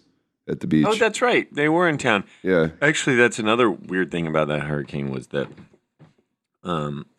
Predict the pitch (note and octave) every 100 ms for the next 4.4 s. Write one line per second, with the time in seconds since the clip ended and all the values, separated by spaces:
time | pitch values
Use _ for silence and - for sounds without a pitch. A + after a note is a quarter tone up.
0 | _ - F#2+ - _ _ _ _ _ _
1 | - - G#2 F2+ D2+ E2 G#2 G2+ E2+ -
2 | E2 C#2 E2 D2 A#1+ - _ _ _ _
3 | _ _ _ _ - - _ - F#2+ F2
4 | D#2+ C#2+ C#2 B1+